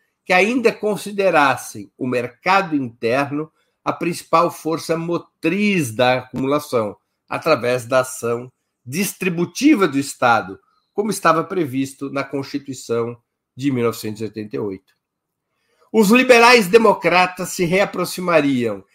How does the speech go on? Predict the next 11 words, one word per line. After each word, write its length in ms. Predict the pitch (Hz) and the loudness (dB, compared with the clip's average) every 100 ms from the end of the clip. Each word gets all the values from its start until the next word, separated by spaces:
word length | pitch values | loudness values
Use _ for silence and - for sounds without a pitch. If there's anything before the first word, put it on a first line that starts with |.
| _ | _
nessa 720 | 123 139 165 196 190 - 143 | -6 0 4 4 4 -2 -8
situação, 800 | 123 127 117 120 - 175 175 117 _ _ _ - | -8 -10 -8 -8 -2 0 0 -4 _ _ _ -4
dos 160 | 233 | 0
liberais 480 | 220 240 233 220 226 | 2 4 6 4 2
conservadores, 1300 | - 233 - 226 214 226 170 185 208 135 95 - _ _ _ _ | -2 -6 0 0 2 0 2 4 4 2 -4 -12 _ _ _ _
como 160 | 147 147 | -6 -6
ficaria 520 | 160 151 143 139 139 | -8 -2 0 0 -2
claramente 760 | - 190 208 202 147 139 143 | -4 -2 0 0 0 -4 -6
representado 880 | 143 131 147 165 175 170 170 175 175 | -10 -8 -8 -8 -10 -6 -6 -6 -6
na 140 | 170 160 | -8 -10
coalizão 920 | _ 208 208 196 160 127 135 139 | _ 0 0 0 -4 -2 -2 -2